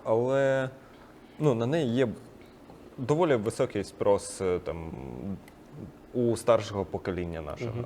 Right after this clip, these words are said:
Speaker 1: Бо вони хочуть, е, вони не хочуть якихось, е, супермультифруктових
Speaker 2: Ну, по-перше,
Speaker 1: анаеробок.
Speaker 2: а по-друге, ще,
Speaker 1: <laughs>
Speaker 2: знаєш,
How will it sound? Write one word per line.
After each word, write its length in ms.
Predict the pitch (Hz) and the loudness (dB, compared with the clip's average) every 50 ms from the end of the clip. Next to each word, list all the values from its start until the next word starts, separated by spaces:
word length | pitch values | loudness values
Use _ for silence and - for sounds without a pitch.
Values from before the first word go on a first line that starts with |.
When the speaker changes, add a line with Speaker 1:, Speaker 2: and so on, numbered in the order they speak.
| - - - - - - - - - - | -10 -14 -20 -20 -20 -20 -20 -20 -6 -4
Speaker 1:
Бо 60 | 104 104 | 0 0
вони 220 | 120 143 165 160 | 2 2 2 0
хочуть, 560 | - - 131 127 123 - 107 101 - - - - | 4 4 4 4 4 2 -2 -2 -2 -6 -4 -2
е, 200 | 104 95 - 101 | 0 0 0 0
вони 200 | 98 120 143 131 | 0 0 -2 -2
не 100 | 104 98 | -2 -2
хочуть 460 | - - 113 - - 92 87 - - | -2 -2 -2 -2 -4 -10 -12 -8 -6
якихось, 680 | 92 90 90 87 - 98 87 - 80 - - - - - - | -4 -2 -2 -2 -4 -8 -6 -4 -8 -8 -8 -12 -10 -4 -2
е, 400 | 87 90 87 82 - 82 80 - - - - - - - - - | 0 0 0 0 0 -2 -4 -6 -8 -16 -20 -20 -20 -20 -18 -16
супермультифруктових 1800 | - - - - - - - - - 92 92 98 92 95 107 104 101 90 - 98 87 - - - 95 - - - - 117 113 117 113 113 110 101 - | -16 -14 -14 -16 -16 -18 -18 -2 0 0 0 0 -2 -2 -2 -2 -2 -2 -4 -4 -6 -4 -6 -8 -8 -8 -10 -2 2 4 4 6 6 4 4 2 2
Speaker 2:
Ну, 60 | 214 | -2
по-перше, 260 | 226 - - 120 117 131 117 117 117 | 2 4 6 8 12 12 12 12 12
Speaker 1:
анаеробок. 420 | 117 117 120 110 110 101 110 113 | 10 10 10 10 8 8 8 8
Speaker 2:
а 20 | 123 | 8
по-друге, 420 | - 131 135 139 165 202 202 175 | 6 6 4 6 6 6 6 6
ще, 580 | 143 - - 143 139 139 139 131 127 123 113 110 | 4 2 4 6 8 10 10 10 10 10 8 8
Speaker 1:
<laughs> 60 | 110 | 4
Speaker 2:
знаєш, 360 | 120 127 151 175 156 - - | 2 4 4 4 4 2 -2